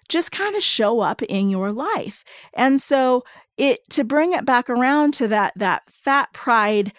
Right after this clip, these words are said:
thing and to contrast it with the Lizzo thing, you know, that, that fat pride, what I witnessed from that clip, from that, you know, gag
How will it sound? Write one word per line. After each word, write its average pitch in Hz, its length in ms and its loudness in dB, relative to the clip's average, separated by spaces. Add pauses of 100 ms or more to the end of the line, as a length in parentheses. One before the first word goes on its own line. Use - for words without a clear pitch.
(160)
thing 240 540 0
and 226 180 0
to 254 80 -4
contrast 269 720 -2
it 226 120 0
with 202 160 -4
the 202 100 -2
Lizzo 226 500 -2
thing, 185 320 -4 (280)
you 226 80 -2
know, 220 180 4 (240)
that, 190 360 0
that 214 320 -2
fat 311 480 0
pride, 247 600 0 (420)
what 247 540 4
I 233 200 6
witnessed 262 920 0 (140)
from 233 880 2 (160)
that 208 520 2 (160)
clip, - 460 -4
from 220 380 2
that, 196 300 -2
you 202 100 -2
know, 185 160 -2
gag 190 540 -2